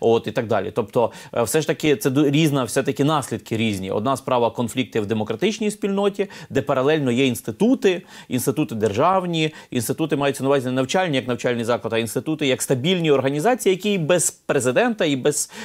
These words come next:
керівника держави знають, що їм треба робити в будь-якій ситуації. А зовсім інша справа — молода українська держава, яка, е, має до сих пір радянську командну спадщину, закон — це вторинне, команди зверху, згори — це первинне, і коли команд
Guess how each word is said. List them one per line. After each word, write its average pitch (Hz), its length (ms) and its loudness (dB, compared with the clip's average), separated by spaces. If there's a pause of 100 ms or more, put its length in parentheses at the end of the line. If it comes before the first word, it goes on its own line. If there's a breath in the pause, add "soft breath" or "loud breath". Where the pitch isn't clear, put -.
керівника 156 400 2
держави 160 340 2
знають, 175 240 2
що 196 160 4
їм 180 140 2
треба 160 240 2
робити 170 320 4
в 135 40 2
будь-якій 160 440 2
ситуації. 110 600 -2 (320 loud breath)
А - 60 -6
зовсім 175 300 2
інша 160 180 -4
справа — 147 380 2
молода 135 340 2
українська 127 440 -2
держава, 175 460 0 (240 loud breath)
яка, 143 440 2
е, 123 520 0
має 127 340 2
до 117 120 -2
сих 120 180 -8
пір 131 120 2
радянську 117 400 -2
командну 107 440 -2
спадщину, 170 580 -2 (300 loud breath)
закон — 135 420 0
це 117 80 -6
вторинне, 165 560 2
команди 131 480 0
зверху, 110 440 0
згори — 107 440 2 (220 loud breath)
це 110 540 4
первинне, 180 480 2
і 127 80 2
коли 160 220 2
команд 151 340 0